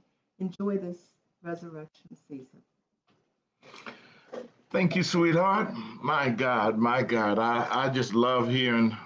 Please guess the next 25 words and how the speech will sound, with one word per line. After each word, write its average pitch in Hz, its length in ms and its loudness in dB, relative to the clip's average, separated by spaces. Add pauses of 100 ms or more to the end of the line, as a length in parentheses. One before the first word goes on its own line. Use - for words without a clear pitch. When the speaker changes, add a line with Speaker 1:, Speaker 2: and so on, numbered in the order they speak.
Speaker 2:
my 110 180 0
wife 113 360 2
speak. 127 500 -2 (500)
Maybe 123 420 2
a 120 60 6
little 127 220 4
prejudice, 123 600 0
I 107 120 2
don't 120 220 4
know. 120 380 2 (100)
I - 80 -18
guess - 260 -2
it 101 160 0
is. 110 500 2 (440)
And, 104 380 0
uh, 104 220 4
we 120 220 4
had 113 320 0
some 98 200 -4
conversation 110 840 2
even 110 320 4
before 110 540 2
we 107 240 0
began 107 800 0
the 98 400 2